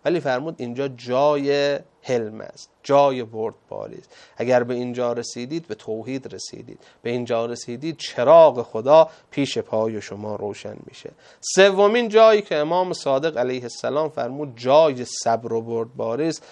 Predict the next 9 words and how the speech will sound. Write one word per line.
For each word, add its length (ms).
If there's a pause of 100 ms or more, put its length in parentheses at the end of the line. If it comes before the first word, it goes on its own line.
(160)
«او 260
یدعو 720
الی 160
الحق 500 (240)
فیستخف 1080
به»، 320 (340)
اون 200
جایی 480
که 340